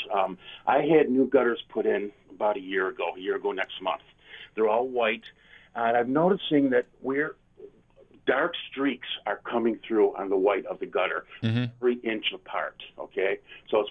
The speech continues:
Speaker 1: pure white with almost pure black streaks coming down.
Speaker 2: Yeah.
Speaker 1: So first thing I think of is overflow. Okay, I
Speaker 2: Right.
Speaker 1: clear look,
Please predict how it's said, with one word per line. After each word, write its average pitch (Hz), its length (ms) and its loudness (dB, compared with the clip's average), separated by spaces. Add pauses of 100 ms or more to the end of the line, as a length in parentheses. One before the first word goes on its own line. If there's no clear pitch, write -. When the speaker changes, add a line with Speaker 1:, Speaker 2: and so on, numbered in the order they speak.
(140)
Speaker 1:
pure 143 220 4
white 139 380 2 (260)
with 101 140 -8
almost 117 420 0 (480)
pure 117 180 4
black 107 400 -2 (280)
streaks 101 400 -10
coming 90 240 -10
down. 87 240 -2 (100)
Speaker 2:
Yeah. 107 200 0 (300)
Speaker 1:
So 135 280 2
first 175 240 2
thing 190 120 4
I 165 120 -2
think 127 200 -2
of 120 140 2
is 113 100 -10
overflow. 104 600 0 (120)
Okay, 104 260 -8
I 95 120 -4
Speaker 2:
Right. 104 280 -2
Speaker 1:
clear 117 160 0
look, 107 240 2